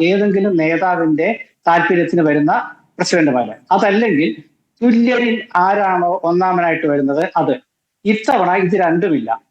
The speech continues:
വന്നിട്ടുള്ളത് ശ്രീ സണ്ണി ജോസഫാണ്. സണ്ണി ജോസഫ് കണ്ണൂരിലെ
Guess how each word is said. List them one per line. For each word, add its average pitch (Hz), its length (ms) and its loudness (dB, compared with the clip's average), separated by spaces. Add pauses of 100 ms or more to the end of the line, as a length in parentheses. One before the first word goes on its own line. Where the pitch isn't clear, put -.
(120)
വന്നിട്ടുള്ളത് 185 680 0
ശ്രീ 180 120 -2
സണ്ണി 175 320 0
ജോസഫാണ്. 143 520 -2 (500)
സണ്ണി 214 260 4
ജോസഫ് 175 580 -2 (200)
കണ്ണൂരിലെ 220 720 0